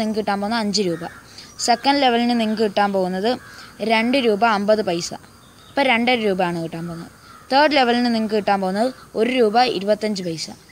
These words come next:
നാലാമത്തെ ലെവലിന് കിട്ടാൻ പോകുന്നത് ഒരു രൂപ. അഞ്ചാമത്തെ ലെവലിന് എഴുപത്തിയഞ്ച്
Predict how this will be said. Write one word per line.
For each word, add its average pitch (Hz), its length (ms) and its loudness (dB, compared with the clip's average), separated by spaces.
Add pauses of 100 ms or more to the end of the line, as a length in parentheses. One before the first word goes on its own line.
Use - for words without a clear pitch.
(680)
നാലാമത്തെ 233 520 2
ലെവലിന് 226 340 6
കിട്ടാൻ 202 280 -2
പോകുന്നത് 202 360 -4 (280)
ഒരു 214 120 2 (100)
രൂപ. 165 200 -2 (800)
അഞ്ചാമത്തെ 247 520 2
ലെവലിന് 202 360 2 (440)
എഴുപത്തിയഞ്ച് 240 640 0